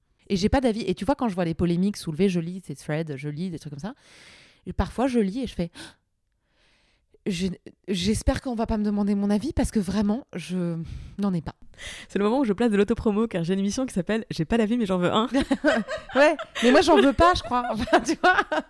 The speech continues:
Speaker 2: Le but est justement de donner aux gens des clés pour pouvoir se forger un avis, s'ils veulent, ou en tout cas approfondir leur réflexion. Ça sort en général le vendredi, mais souvent, euh, quand j'ai le temps, le temps et l'inspiration. <laughs>
Speaker 1: Mais, ouais, non, mais en plus, tu sais,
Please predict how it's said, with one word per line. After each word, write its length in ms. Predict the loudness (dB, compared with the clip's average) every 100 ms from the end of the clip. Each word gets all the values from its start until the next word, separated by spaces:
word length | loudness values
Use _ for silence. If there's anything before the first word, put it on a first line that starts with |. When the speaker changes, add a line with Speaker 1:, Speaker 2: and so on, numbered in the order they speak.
| -16 -18 -20 _ -20 -10 -4 -2 -2 -4 -6
Speaker 2:
Le 120 | -4
but 200 | 0 2
est 120 | 4
justement 440 | 4 2 2 2 4
de 120 | 4
donner 280 | 2 2 0
aux 60 |
gens 160 | 0 -2
des 100 | -2
clés 200 | -2 -2
pour 160 | 0 -2
pouvoir 320 | -2 -4 -4
se 100 | -6
forger 260 | -4 -2
un 120 | -2 -2
avis, 340 | -4 -4 -8
s'ils 260 | -6 -6 -2
veulent, 220 | 0 0
ou 60 |
en 60 | -2
tout 120 | -6
cas 180 | -8 -10
approfondir 420 | -10 -16 -10 -8
leur 100 | -6
réflexion. 400 | -8 -10 -12 -12 -12 -18 -18 -10
Ça 140 | 0 2
sort 180 | 4
en 60 | 4
général 280 | 2 2 2
le 80 | 2
vendredi, 380 | 2 0 0 0
mais 220 | 2 0
souvent, 460 | -2 -4 -2 -2
euh, 40 | -4
quand 220 | -4 -6
j'ai 240 | -4 -6
le 240 | -6 -8 -8
temps, 120 | -4
le 140 | -2
temps 140 | 0 -2
et 40 |
l'inspiration. 460 | -2 -6 -8 -8 -10 -10 -12
<laughs> 240 | -20 -10 -2
Speaker 1:
Mais, 160 | -2 -2 -6
ouais, 240 | -4 0
non, 160 | 0 2
mais 160 | 0 0
en 100 | 0
plus, 260 | 0 -2 -4
tu 180 | -8
sais, 260 | -4 -4 -4